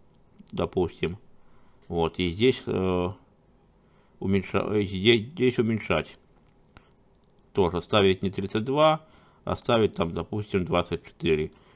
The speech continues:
Если регулируете это, то надо регулировать и это. Вот. Ну и слушаете, потом проверяете, как у вас работает. То есть у меня стоит тридцать два двадцать шесть.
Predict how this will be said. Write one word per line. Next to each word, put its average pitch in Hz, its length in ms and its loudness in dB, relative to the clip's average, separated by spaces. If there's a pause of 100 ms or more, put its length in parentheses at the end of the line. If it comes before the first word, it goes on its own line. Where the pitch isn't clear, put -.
Если 98 240 4
регулируете 107 760 4
это, 165 200 0
то 113 100 0
надо 104 200 0
регулировать 107 600 2
и 107 100 2
это. 82 320 0 (640)
Вот. 85 300 2
Ну 151 260 0
и 170 80 0
слушаете, 139 640 0
потом 104 340 0
проверяете, 113 680 2 (180)
как 123 200 -2
у 117 60 -2
вас 110 160 -4
работает. 101 520 -2 (280)
То 110 140 4
есть 95 220 0
у 104 60 4
меня 113 380 0 (500)
стоит 98 460 4
тридцать 104 320 0
два 98 200 6
двадцать 110 320 0
шесть. - 400 2